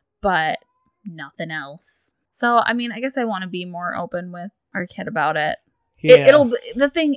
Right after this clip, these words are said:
Speaker 1: it'll be more our hang up than his.
Speaker 2: Going, getting back to River's Edge,
Speaker 1: Mm-hmm.
Speaker 2: do you think you ever had any strangely detached or apathetic experiences as a child?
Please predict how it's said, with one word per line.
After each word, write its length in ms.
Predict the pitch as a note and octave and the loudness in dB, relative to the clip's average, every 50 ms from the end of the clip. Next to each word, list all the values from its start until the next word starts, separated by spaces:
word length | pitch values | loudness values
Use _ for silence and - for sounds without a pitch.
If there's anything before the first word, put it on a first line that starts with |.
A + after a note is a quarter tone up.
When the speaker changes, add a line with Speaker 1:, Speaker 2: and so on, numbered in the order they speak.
| - | 4
Speaker 1:
it'll 180 | - D4+ E4+ F4 | 4 4 4 4
be 120 | C#4+ D4+ C#4 | 2 2 2
more 320 | C4 B3+ A#3+ A#3 A3+ - | 2 2 2 2 2 2
our 180 | F3 F#3 F3+ F#3+ | 2 0 0 0
hang 240 | G#3+ G3 F3+ F3 F3 | -2 -4 -6 -6 -6
up 140 | D3+ F3 - | -8 -8 -8
than 180 | - - - G3+ | -8 -8 -8 -6
his. 520 | G#3+ - - - - - - - - - _ _ _ _ _ - | -8 -10 -12 -12 -14 -14 -16 -16 -18 -20 _ _ _ _ _ 2
Speaker 2:
Going, 320 | A3 A3 A#3 B3+ G#3 F3 | 4 4 4 2 -2 2
getting 280 | D#3+ G#3+ G#3+ A3+ A3+ F#3+ | 4 4 4 4 4 2
back 220 | G3+ F#3+ F#3+ F#3 | 2 2 2 0
to 100 | - F#3+ | -2 -2
River's 400 | D#3+ D3+ D#3 D3+ C#3+ C#3+ C3 B2+ | 0 0 0 0 -2 -4 -2 -2
Edge, 300 | C#3+ C3 B2+ A#2+ A2+ A2 G3+ G3+ | 0 0 0 -2 -4 -6 -8 -8
Speaker 1:
Mm-hmm. 220 | G#3+ F#3+ D#3 C#3+ E3 G#3+ - - _ _ _ | -8 -8 -8 -10 -12 -14 -18 -20 _ _ _
Speaker 2:
do 80 | - F3 | -4 -2
you 100 | F#3+ A3+ | -2 0
think 220 | A#3 C4 A#3 F3+ | 0 0 -2 0
you 100 | F3+ F3+ | 2 2
ever 220 | F3+ F3 E3+ F3+ F3+ | 2 2 2 -2 -4
had 280 | F3+ F#3 F#3 F3+ F3+ - | -2 -2 -2 -2 -4 -6
any 460 | - D#3 D#3+ D#3+ D#3+ D#3 D#3+ D#3 - _ | -6 -4 -4 -2 -4 -4 -6 -8 -14 _
strangely 920 | _ - - - - - - D#3 D3+ D3+ D#3 D#3 D3+ C#3 - D#3+ D3 D3 C#3+ | _ -12 -12 -12 -12 -8 -6 -4 -2 -2 -2 -2 -4 -4 -4 -4 -2 -2 -4
detached 880 | C3 B2 C#3 C#3 C3 - - - D3 C3 C3+ C#3 C#3 - - - - | -6 -8 -10 -10 -8 -8 -8 -4 -2 0 0 0 -2 -4 -10 -14 -10
or 180 | C#3 B2+ B2+ - - | -10 -10 -10 -8 -6
apathetic 880 | C3+ B2+ C3 - - C3 - - C#3 B2 B2+ C3 C3 - _ - _ _ _ | -8 -8 -6 -6 -10 -10 -6 -4 -2 -2 -2 -2 -4 -6 _ -20 _ _ _
experiences 880 | B2+ A#2+ - - - D3+ C#3 C3+ C3+ C3+ C#3 C3+ - D#3 D3+ D3 C#3 C#3+ | -12 -10 -10 -6 -4 -4 -2 -2 -2 -4 -4 -6 -6 -6 -6 -6 -8 -8
as 240 | C#3+ C#3 C#3+ C#3 C#3 | -8 -8 -8 -6 -8
a 80 | C#3+ | -10
child? 540 | C3 - D#3 C#3+ C#3+ C#3+ C#3+ C#3+ D3 C#3+ D3 | -8 -6 -4 -2 -2 -2 -4 -4 -6 -10 -16